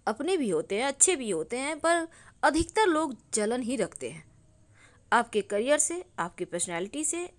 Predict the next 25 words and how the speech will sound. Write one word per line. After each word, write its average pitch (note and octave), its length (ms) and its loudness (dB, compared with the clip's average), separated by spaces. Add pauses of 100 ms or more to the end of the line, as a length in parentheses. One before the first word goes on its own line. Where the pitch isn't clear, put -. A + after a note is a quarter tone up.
(100)
आपकी F#3+ 260 0
खुशहाली G3 520 -4
से G4 200 0 (680)
जलन A4+ 340 0 (400)
रखने C#4+ 340 2
वालों G#4 260 4
को A4 300 6 (720)
टॉपिक C4+ 360 4
नहीं F#4 200 -2
चाहिए, F3+ 280 -2
बस A#3+ 220 -4
वो A#3 120 0
जलते F3 280 -2
ही C4+ 100 0
रहते C#4 280 -6
हैं। C#4 180 -12 (480)
कभी-कभी D#4 460 2
तो D4+ 460 -2
इतने B3+ 300 -2
ज़्यादा C#4 300 4
वो C#4 140 0
परेशान A3 440 0
करते G#3+ 320 -6
हैं G3+ 320 -6 (280)
कि A#3 100 -2